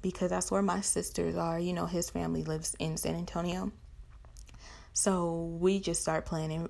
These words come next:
a funeral. And I'm like, "This nigga waited on me to get there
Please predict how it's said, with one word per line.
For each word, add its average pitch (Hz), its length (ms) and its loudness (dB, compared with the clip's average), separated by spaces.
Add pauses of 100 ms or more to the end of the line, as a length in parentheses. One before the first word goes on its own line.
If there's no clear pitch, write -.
a 175 100 4
funeral. 156 560 -4 (1300)
And 180 100 0
I'm 175 240 0
like, 156 320 -2 (720)
"This 233 200 4
nigga 175 280 2
waited 175 280 4
on 202 140 4
me 185 140 2
to 180 80 0
get 175 260 0
there - 300 -2